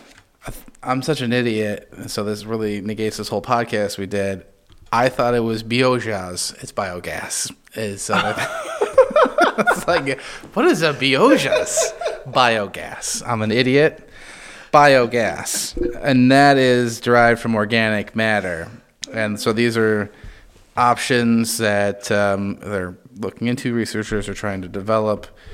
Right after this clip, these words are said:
um, for less environmental impact. So it's more renewable, at least.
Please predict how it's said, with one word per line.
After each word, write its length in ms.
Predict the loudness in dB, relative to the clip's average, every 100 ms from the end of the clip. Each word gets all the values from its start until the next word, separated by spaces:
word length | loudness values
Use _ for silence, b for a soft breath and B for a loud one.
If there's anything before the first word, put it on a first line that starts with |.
| b b -8
um, 640 | -6 -6 -6 -8 -8 -12 -20 -20
for 240 | -14 -10 -10
less 300 | -8 -10 -10
environmental 480 | -10 -10 -10 -10 -6
impact. 680 | -6 -4 -2 -2 -2 -6 -18 _ -20 _ _ _ -20 -8
So 120 | -6
it's 140 | -6
more 180 | -8 -8
renewable, 560 | -2 2 2 4 4 2
at 100 | 2
least. 520 | 2 2 -2 -10